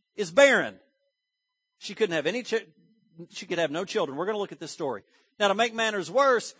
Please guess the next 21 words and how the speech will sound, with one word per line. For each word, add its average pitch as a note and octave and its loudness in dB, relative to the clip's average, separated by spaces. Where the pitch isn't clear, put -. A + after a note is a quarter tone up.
Peninnah C4+ 0
is F#3+ -4
one G#3+ -2
of G3+ -8
those F3+ -4
ladies G3+ -2
with B2+ -18
claws. B2+ -2
She's A3+ -10
saying F#3 -4
to C3+ -6
Hannah, D3+ -8
"Who D#4+ -4
really D#3 -4
loves A#2+ -10
her G#2 -14
husband? G2 -16
Huh?" D3+ -12
Can G3 -14
you G#3+ -12
imagine? G3 -10